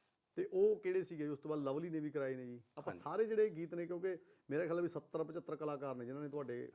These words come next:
Speaker 2: ਹਾਂਜੀ।
Speaker 1: ਗਾਣੇ ਗਾਏ ਹੋਏ ਨੇ।
Speaker 2: ਹਾਂਜੀ, ਹਾਂਜੀ, ਹਾਂਜੀ।
Speaker 1: ਹਾਂਜੀ, ਤੇ ਫਿਰ ਉਹਨਾਂ ਬਾਰੇ ਵੀ ਨਾਲ
Speaker 2: ਮੈਂ
Speaker 1: ਦੀ
Speaker 2: ਤੁਹਾਨੂੰ
Speaker 1: ਨਾਲ
Speaker 2: ਦੱਸ ਦਿਆਂ ਜੀ ਗੱਲ, ਵੀ ਤੁਹਾਡੇ ਨਾਲ ਗੁਰਚਰਨ ਪੋਲੀ ਤੇ ਮੈਂ ਦੱਸ ਹੀ ਚੁੱਕਿਆ ਜੀ।
Speaker 1: ਹਾਂਜੀ।
Speaker 2: ਤੇ ਉਸ ਤੋਂ ਬਾਅਦ ਫਿਰ ਮੇਰਾ ਗੀਤ ਕਰਾਇਆ ਸੀ ਰਮਲਾ ਜੀ ਨੇ ਜੀ।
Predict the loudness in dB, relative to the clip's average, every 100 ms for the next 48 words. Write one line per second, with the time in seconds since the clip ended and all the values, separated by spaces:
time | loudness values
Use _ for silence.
0 | -14 -16 -8 -4 -4 -2 -2 -2 -4 -4
1 | -10 -18 -20 -20 -8 -8 -8 -6 -4 -4
2 | -2 0 2 4 2 0 0 -2 -2 -4
3 | -4 -6 -6 -8 -10 -10 -10 -10 -12 -10
4 | -8 -8 -8 -10 -8 -8 -8 -8 -8 -8
5 | -8 -6 -8 -8 -16 -18 -18 -18 -16 -4
6 | -4 -2 -6 -12 -18 _ _ _ -8 -4
7 | -4 -6 -8 -8 -2 -2 -2 -6 -6 -4
8 | -6 -6 -10 -8 -8 -8 -10 -8 -8 -8
9 | -10 -10 -14 -18 -20